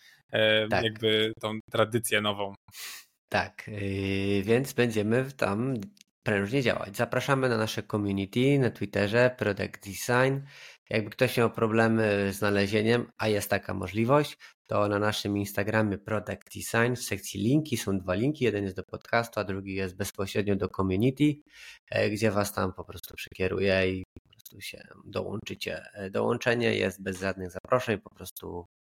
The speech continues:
Speaker 2: free to join. Em, na razie jest nas mało, więc żadnej moderacji tam hardkorowej nie ma. E, tak naprawdę żadnej nie ma. Liczymy na to, że każdy będzie kulturalny, więc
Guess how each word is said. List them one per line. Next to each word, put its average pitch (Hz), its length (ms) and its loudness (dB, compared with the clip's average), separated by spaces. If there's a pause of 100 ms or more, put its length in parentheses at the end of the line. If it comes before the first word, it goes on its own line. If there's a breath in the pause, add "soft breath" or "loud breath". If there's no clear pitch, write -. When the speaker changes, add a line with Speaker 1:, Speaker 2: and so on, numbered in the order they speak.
(640 soft breath)
Speaker 2:
free 113 260 -2
to 101 100 -6
join. 131 420 4
Em, 101 680 -4
na 107 240 -2
razie 131 220 2
jest 110 120 -6
nas 104 180 -4
mało, 110 300 2
więc 101 140 -2
żadnej 98 280 -2
moderacji 95 520 -2
tam 92 160 -6
hardkorowej 90 640 -8
nie 110 160 0
ma. 113 360 2 (680 loud breath)
E, 92 320 0
tak 95 140 -6
naprawdę 92 240 -6
żadnej 107 340 2
nie 104 140 2
ma. 101 160 0
Liczymy 98 380 -2
na 90 80 -2
to, - 120 -16
że 92 120 -8
każdy 92 260 -10
będzie 92 180 -10
kulturalny, 143 720 2 (100)
więc 107 320 -2